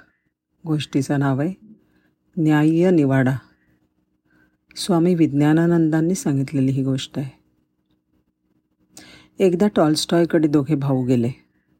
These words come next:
भांडण होतं इस्टेटीच्या वाट्याचं. टॉल्स्टॉयनी सगळं ऐकून घेतलं आणि मग मोठ्या भावाला म्हणाला,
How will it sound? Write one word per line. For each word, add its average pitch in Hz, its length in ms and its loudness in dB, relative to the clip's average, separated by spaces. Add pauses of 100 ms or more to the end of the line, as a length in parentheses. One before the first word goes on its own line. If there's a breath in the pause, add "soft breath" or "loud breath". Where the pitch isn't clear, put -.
(1400 soft breath)
भांडण 170 380 2
होतं 170 260 0
इस्टेटीच्या 147 680 -2
वाट्याचं. 131 480 -4 (2500 loud breath)
टॉल्स्टॉयनी 202 520 4
सगळं 180 280 2
ऐकून 160 380 2
घेतलं 143 340 0 (1200)
आणि 156 140 2
मग 147 140 2
मोठ्या 139 360 -4
भावाला 139 360 0
म्हणाला, 139 420 -2